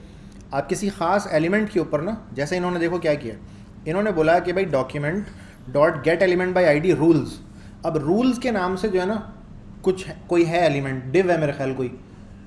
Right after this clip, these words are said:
ये कोई div है, rules के, rules के नाम से इसकी आईडी लगी हुई है, उसको इसने उठा लिया इस ई के अंदर। ठीक है, अच्छा फिर अब देखो इस ई पे क्या किया है, get element by tag name कर दिया।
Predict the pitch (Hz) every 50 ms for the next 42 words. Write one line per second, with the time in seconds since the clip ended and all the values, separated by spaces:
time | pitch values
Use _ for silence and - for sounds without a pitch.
0 | - - - 123 143 160 151 170 190 247 226 - - - 135 131 160 165 139 123
1 | 107 104 110 120 131 156 180 190 185 - - - 180 175 160 139 143 135 143 160
2 | 180 180 156 - 185 170 160 151 151 151 156 156 147 - 160 135 123 120 123 127
3 | 120 113 104 107 107 104 104 104 - - - - - - - - - - 185 185
4 | 185 - 254 254 240 247 240 247 240 226 220 190 170 180 202 226 233 226 233 -
5 | - 202 202 202 151 160 156 127 117 113 110 - - - - - - - - -
6 | - - - - - - - - - - - - - - - - - - - -
7 | 165 190 226 220 - - - - 135 - 143 - - - - 202 254 254 - -
8 | 190 175 185 196 220 233 233 226 - - - 190 208 240 254 247 254 - 226 208
9 | 208 202 180 180 175 208 233 - - - - - - - - - - 113 127 160
10 | 185 190 208 196 185 180 185 190 185 185 190 185 151 139 127 127 131 127 123 123
11 | 113 101 95 98 98 98